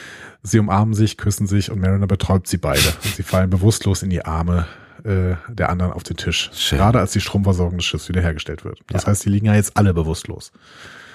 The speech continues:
Speaker 1: Und ich bin mir sicher, keiner von den Leuten wird erzählen, dass Mariner sie alle, äh, gestunt hat.
Speaker 2: Wahrscheinlich nicht. <laughs>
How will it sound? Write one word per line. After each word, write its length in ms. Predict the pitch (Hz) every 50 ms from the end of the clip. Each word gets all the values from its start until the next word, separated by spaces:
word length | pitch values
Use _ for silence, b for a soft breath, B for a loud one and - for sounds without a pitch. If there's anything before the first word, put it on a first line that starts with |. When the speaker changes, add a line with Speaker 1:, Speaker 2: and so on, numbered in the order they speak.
| B B B B B B B
Speaker 1:
Und 80 | 104
ich 60 | 98
bin 100 | - 120
mir 100 | 120 120
sicher, 240 | 113 143 135 151 120
keiner 360 | - - 131 135 156 165 160
von 220 | - - 139 135 123
den 380 | 120 120 120 120 120 117 - 117
Leuten 360 | 110 107 110 113 - - 104
wird 140 | 104 107 -
erzählen, 340 | 98 92 - - 92 92 92
dass 160 | 92 - -
Mariner 320 | 92 90 90 90 90 90
sie 140 | 82 85 -
alle, 760 | 90 87 87 87 85 82 - - - 92 90 85 85 87 90 -
äh, 160 | _ _ _
gestunt 380 | - 98 - - 82 78 78 -
hat. 180 | 73 - - -
Speaker 2:
Wahrscheinlich 380 | 98 92 - - 80 87 92
nicht. 240 | 92 78 67 - - -
<laughs> 60 | -